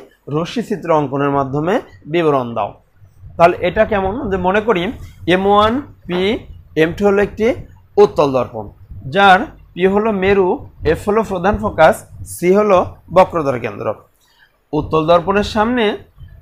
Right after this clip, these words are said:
প্রধান অক্ষের উপরে এও হলো একটা বিস্তৃত লক্ষ্যবস্তু। এও লক্ষ্যবস্তুর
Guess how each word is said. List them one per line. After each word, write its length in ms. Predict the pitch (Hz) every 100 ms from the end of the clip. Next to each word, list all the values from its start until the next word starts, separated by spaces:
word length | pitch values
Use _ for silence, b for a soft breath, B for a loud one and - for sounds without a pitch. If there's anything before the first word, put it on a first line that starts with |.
| -
প্রধান 280 | 160 165 220
অক্ষের 260 | 233 240 220
উপরে 480 | 190 208 208 202 415 - - - _ _ _
এও 240 | 170 185 190
হলো 220 | 226 240
একটা 380 | 233 - 190 269 - - 139
বিস্তৃত 520 | 175 220 - 185 151
লক্ষ্যবস্তু। 680 | 143 135 - 120 120 - 120 - _ _ _ _ - - -
এও 240 | 143 139
লক্ষ্যবস্তুর 880 | 156 160 226 226 240 - 175 185